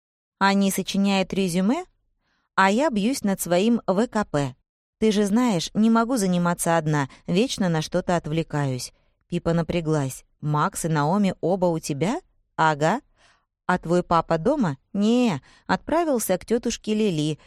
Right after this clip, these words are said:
на весь вечер». «Слушай, я к тебе подъеду минут через десять.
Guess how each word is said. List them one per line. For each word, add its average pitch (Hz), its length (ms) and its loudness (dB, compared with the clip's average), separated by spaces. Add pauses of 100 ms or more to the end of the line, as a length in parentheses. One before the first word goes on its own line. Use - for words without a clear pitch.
(140)
на 175 200 2
весь 175 240 -2
вечер». 143 460 -2 (360)
«Слушай, 160 680 -2 (300)
я 190 180 0
к - 80 -14
тебе 220 200 0
подъеду 214 560 0 (220)
минут 196 320 2
через 190 300 -2
десять. 160 440 -2